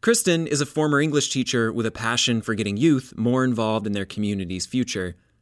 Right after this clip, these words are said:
And Deborah is a former property manager who likes to hold people with power accountable to people without it. But for as different as their backgrounds and interests may be,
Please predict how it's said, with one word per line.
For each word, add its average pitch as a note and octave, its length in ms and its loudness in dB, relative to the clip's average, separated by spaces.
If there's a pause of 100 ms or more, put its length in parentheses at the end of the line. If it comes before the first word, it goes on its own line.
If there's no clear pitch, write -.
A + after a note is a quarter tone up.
(140)
And C3+ 120 0
Deborah E3+ 480 6
is C3 120 0
a C3 40 0
former D#3 360 0
property F3 420 0
manager A#2 560 2 (160)
who C#3 100 0
likes D#3+ 260 0
to D3 100 0
hold D3+ 240 4
people E3 340 0
with B2 160 0
power C3 560 2 (100)
accountable A#2+ 460 0
to G2 80 -2
people G#2 380 -4
without F#2+ 360 -8
it. - 220 -20 (420)
But F3 140 -4
for A#3 100 6
as G3 120 4
different D4 280 0
as B3+ 100 0
their G3 100 4
backgrounds C#3 640 2
and A2+ 80 0
interests A#2 340 0
may G2+ 160 -2
be, G#2 420 0